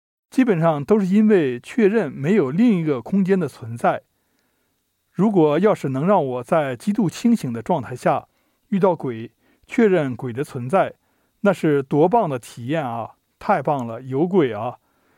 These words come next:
说明直接验证了另一个空间的存在。有鬼就有神，那这个世界该有多美妙啊！什么轮回、转世、飞仙、穿越、超能力，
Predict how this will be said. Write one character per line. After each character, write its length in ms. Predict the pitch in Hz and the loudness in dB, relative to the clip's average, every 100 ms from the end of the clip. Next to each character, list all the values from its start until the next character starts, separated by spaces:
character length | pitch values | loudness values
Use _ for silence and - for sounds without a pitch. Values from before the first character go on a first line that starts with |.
| _ _ | _ _
说 180 | - | 0
明 300 | 180 175 175 | 2 2 -2
直 140 | 165 175 | -2 0
接 160 | 214 | 2
验 220 | 220 262 151 | 4 2 2
证 180 | 143 | -2
了 200 | 123 110 - - | -6 -10 -12 0
另 240 | 214 208 | 4 4
一 60 | 185 | 4
个 140 | 143 | 0
空 260 | - 214 208 | 0 0 2
间 140 | 208 | 2
的 100 | 160 | 0
存 300 | - 123 117 | -6 -10 -8
在。 280 | 131 143 - _ _ _ _ _ _ _ _ | -2 -2 -4 _ _ _ _ _ _ _ _
有 180 | - 190 | 0 0
鬼 360 | 233 143 120 117 | 2 -2 -4 -6
就 140 | - | 0
有 160 | 190 123 | 0 -2
神， 380 | - 120 117 - _ _ _ _ _ _ - | -8 -10 -10 -12 _ _ _ _ _ _ -2
那 280 | 185 170 165 | 2 2 2
这 140 | 277 | 0
个 80 | 226 | 0
世 180 | - 175 | -2 -4
界 160 | 156 | -2
该 160 | 127 165 | 0 2
有 200 | 135 123 | 2 0
多 260 | - 135 208 | -4 2 2
美 200 | 170 120 | 2 -2
妙 200 | 165 151 | -2 0
啊！ 300 | 113 110 - _ | -2 -8 -14 _
什 180 | - 139 | -6 -4
么 100 | 131 | -2
轮 240 | 131 180 | 0 0
回、 340 | 214 127 120 151 _ _ _ | 0 -2 -10 -10 _ _ _
转 260 | - 139 113 | -4 -2 -2
世、 380 | - 220 151 - _ _ | -8 -6 -6 -8 _ _
飞 260 | - 214 | 0 0
仙、 400 | 190 202 190 190 | 2 2 2 0
穿 320 | - - 220 226 | -4 0 4 4
越、 300 | 196 131 - | 2 -2 -8
超 200 | - 208 | 0 0
能 200 | 143 147 | 2 -2
力， 240 | 185 131 | -2 -4